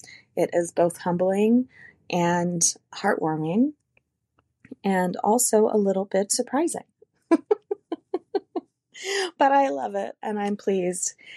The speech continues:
And, um, I guess that's it. Uh, you can find me on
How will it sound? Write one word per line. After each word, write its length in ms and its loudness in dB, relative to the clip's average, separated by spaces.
And, 580 0
um, 500 -2
I 40 -4
guess 260 -2
that's 280 0
it. 260 2
Uh, 140 -2
you 180 0
can 160 2
find 260 0
me 300 2
on 380 0